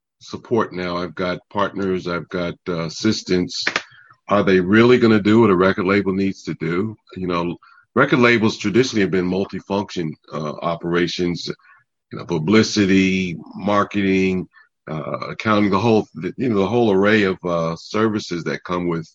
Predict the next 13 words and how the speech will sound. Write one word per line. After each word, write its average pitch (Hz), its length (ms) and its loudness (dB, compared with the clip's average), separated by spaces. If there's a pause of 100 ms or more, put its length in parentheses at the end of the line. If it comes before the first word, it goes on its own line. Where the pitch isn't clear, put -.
(520)
uh, 85 120 -4
marketing 90 520 0
a 76 60 -4
record 87 520 -2 (680)
and 80 120 -6
accounting 95 420 0
for 82 320 -4
its, - 200 -8
uh, 78 280 -4
its 78 160 -14
earnings. 87 580 -2 (760)
And, 80 360 -6
um, 80 720 -4